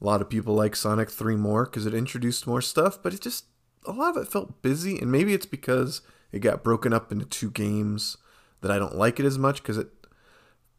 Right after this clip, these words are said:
feels long if you play 'em together, but incomplete if you don't. I don't know, but Sonic two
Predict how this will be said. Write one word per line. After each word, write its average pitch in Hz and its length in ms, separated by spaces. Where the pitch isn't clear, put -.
feels 120 320
long 127 600
if 160 160
you 131 60
play 139 260
'em 131 80
together, 117 560
but - 340
incomplete 123 720
if 107 160
you 107 100
don't. 147 500
I 135 100
don't 135 120
know, 107 200
but - 240
Sonic 160 320
two 107 300